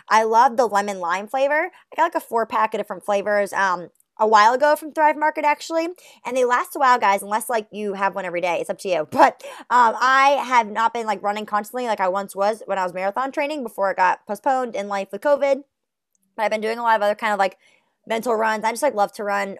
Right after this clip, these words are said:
every once in a while to kinda get it in for myself when I'm not teaching, um, dance cardio, so it's great. And, um, I love, guys, specifically the Nuun Lemon Lime sports tablet. It's kinda like, um,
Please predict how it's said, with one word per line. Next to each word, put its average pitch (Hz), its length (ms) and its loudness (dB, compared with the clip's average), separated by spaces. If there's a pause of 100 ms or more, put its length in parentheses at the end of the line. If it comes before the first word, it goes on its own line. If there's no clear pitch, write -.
(120)
every 196 140 -4
once 196 200 -2
in 202 60 -6
a - 20 -4
while 196 160 0
to 196 40 -2
kinda 196 180 -2
get 190 120 -4
it 190 60 -2
in 190 100 -4
for 214 100 -6
myself 196 440 4
when 202 80 0
I'm 190 40 -6
not 190 160 -2
teaching, 247 460 -6 (240)
um, 240 240 4
dance 226 200 0
cardio, 220 400 0
so 214 120 -6
it's 190 120 -12
great. 247 300 0 (360)
And, 233 260 -4
um, 214 200 4
I 214 120 4
love, 233 180 0
guys, 214 200 4
specifically 214 360 -4
the 196 120 -4
Nuun 202 260 -6
Lemon 196 260 -4
Lime 214 340 -2
sports - 460 -6
tablet. 226 320 0
It's 220 80 -10
kinda 349 220 -6
like, 403 220 -6
um, 233 320 2